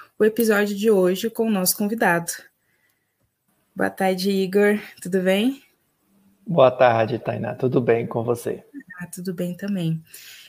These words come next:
Speaker 1: É, a nossa websérie, a gente tem o intuito de conhecer mais as universidades.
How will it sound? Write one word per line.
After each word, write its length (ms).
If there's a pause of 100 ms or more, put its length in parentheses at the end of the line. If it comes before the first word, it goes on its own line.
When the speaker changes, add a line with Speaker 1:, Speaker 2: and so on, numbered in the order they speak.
(100)
Speaker 1:
É, 400
a 60
nossa 240
websérie, 540
a 40
gente 240
tem 200
o 40
intuito 540
de 160
conhecer 480
mais 220
as 100
universidades. 880